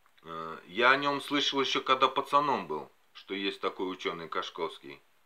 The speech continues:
потому что пчеловоды об, о нем разговаривали. Но четыре года назад так случилось, что, так получилось, что я начал смотреть YouTube и российское пчеловодство. И опять-таки, так случилось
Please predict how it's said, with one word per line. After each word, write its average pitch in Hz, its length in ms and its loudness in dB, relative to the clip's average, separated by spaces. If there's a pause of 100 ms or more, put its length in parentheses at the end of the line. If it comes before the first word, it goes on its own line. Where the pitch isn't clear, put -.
потому 98 360 -6
что - 160 -10
пчеловоды 107 560 -2
об, 101 180 0
о 101 560 0
нем 104 260 -4
разговаривали. 90 680 -2 (920)
Но 113 220 2
четыре 127 480 0
года 113 300 4
назад 120 420 6
так 107 220 6
случилось, 107 540 0
что, 110 540 0 (680)
так 131 240 2
получилось, 131 500 0
что - 180 -4
я 113 200 2
начал 104 340 0
смотреть 95 500 -4
YouTube 113 380 -2
и 101 80 2
российское 98 520 -2
пчеловодство. 82 840 -6
И 98 480 -6 (460)
опять-таки, 98 720 0 (220)
так 131 260 8
случилось 120 880 2